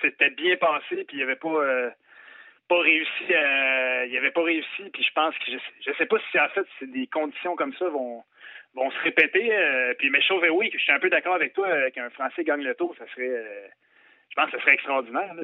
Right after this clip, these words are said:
C'est quand même <laughs> leur course, euh, on, on le souhaite, mais je sais pas, je pense pas, euh, en tout cas.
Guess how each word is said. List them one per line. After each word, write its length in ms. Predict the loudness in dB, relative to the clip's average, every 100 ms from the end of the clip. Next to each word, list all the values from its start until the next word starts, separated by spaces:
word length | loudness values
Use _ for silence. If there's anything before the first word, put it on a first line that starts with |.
| -12
C'est 80 |
quand 160 | -10 -8
même 240 | -8 -10 -8 -8
<laughs> 80 | -4
leur 260 | -4 -4
course, 300 | -2 0 0 -6
euh, 380 | -6 -4 -6 -8 -16 _ -20 -20 -20 _ _
on, 40 | -20 -20 -20 -20 -20 -18
on 40 |
le 140 | -14 -8 -4
souhaite, 260 | 2 2 2
mais 180 | -4 -6
je 100 | -4 0
sais 80 |
pas, 160 | 0 0
je 80 | 2
pense 200 | 2 2
pas, 100 | 2
euh, 480 | 2 4 2 -2 -8 -12 -20 _ _ _ -20
en 60 |
tout 180 | -18
cas. 60 | -20